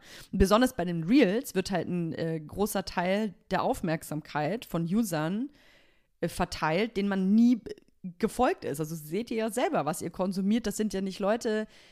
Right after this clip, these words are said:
ähm, die ihr seit Jahren kennt, sondern das sind irgendwelche Reels, die halt viel, ähm, Klicks haben, wo der Algorithmus denkt, „Naja, dir gefällt's ja bestimmt auch.“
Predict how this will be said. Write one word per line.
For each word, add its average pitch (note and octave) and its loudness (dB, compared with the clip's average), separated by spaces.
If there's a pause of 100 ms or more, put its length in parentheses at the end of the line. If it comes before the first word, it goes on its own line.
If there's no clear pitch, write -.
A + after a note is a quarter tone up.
(180)
ähm, F3+ -2
die F#3+ -8
ihr F#3 -2
seit G3 0
Jahren F3 4
kennt, A#3 2
sondern G3+ -2
das F#3 -4
sind F#3 -4
irgendwelche G#3 2
Reels, B3 0
die G3 -6
halt F#3+ -4
viel, A3+ -4 (160)
ähm, F#3 -2
Klicks - -6
haben, G#3+ -2 (280)
wo F#3+ 0
der F#3+ 2
Algorithmus G3+ -2
denkt, G#3+ -2
„Naja, F#3+ 0
dir F3+ -2
gefällt's A#3+ -2
ja A#3+ -2
bestimmt A#3+ -4
auch.“ A#3+ 0